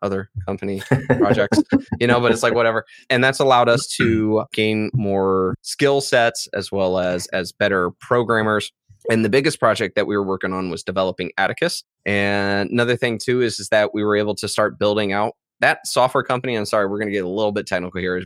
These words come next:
Speaker 1: but that software company is now turned into what they call a software, jeepers, what is that name? Incubator. And so what we do is we now build a software company.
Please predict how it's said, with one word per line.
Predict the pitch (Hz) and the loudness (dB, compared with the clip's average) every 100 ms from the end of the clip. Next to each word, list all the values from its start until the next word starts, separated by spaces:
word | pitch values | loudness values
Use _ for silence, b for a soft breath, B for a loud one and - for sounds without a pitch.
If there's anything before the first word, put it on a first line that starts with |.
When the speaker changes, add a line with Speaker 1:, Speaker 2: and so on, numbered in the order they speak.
| - | -6
Speaker 1:
but | 95 | 0
that | 110 - | 0 2
software | 127 123 110 | -2 0 -4
company | 117 107 | -4 -6
is | 104 104 | -6 -4
now | 101 95 | -6 -4
turned | - 101 98 | -4 -4 -4
into | 98 98 104 | -6 -6 -6
what | 95 92 | -4 -4
they | 92 | -6
call | - 98 95 92 87 B B _ - | -4 0 0 0 -4 B B _ -2
a | 95 95 92 90 _ | 0 0 -2 -4 _
software, | - - 113 - 117 107 107 107 104 110 B - _ | -4 0 0 0 -2 2 2 2 0 -4 B -18 _
jeepers, | - 58 - - - - - | -16 -14 -14 -18 -18 -20 -20
what | - 71 | -14 -12
is | 78 | -8
that | 90 | -10
name? | - 90 95 _ _ _ - | -8 -8 -8 _ _ _ -6
Incubator. | 160 160 101 - - - _ _ | -2 -2 -2 -4 -8 -14 _ _
And | 110 107 104 | -2 -2 0
so | 120 110 107 107 104 - | 2 2 2 0 -2 -4
what | 107 107 | -4 -2
we | 107 | -4
do | 139 165 | -2 0
is | 123 - | 0 -2
we | 117 | -2
now | 117 117 | 0 0
build | 92 110 123 113 | -2 0 0 -2
a | |
software | 104 117 110 - 95 90 85 _ _ | -2 0 0 -2 -4 -4 -6 _ _
company. | - 131 - 80 85 | -2 -2 -4 -8 -8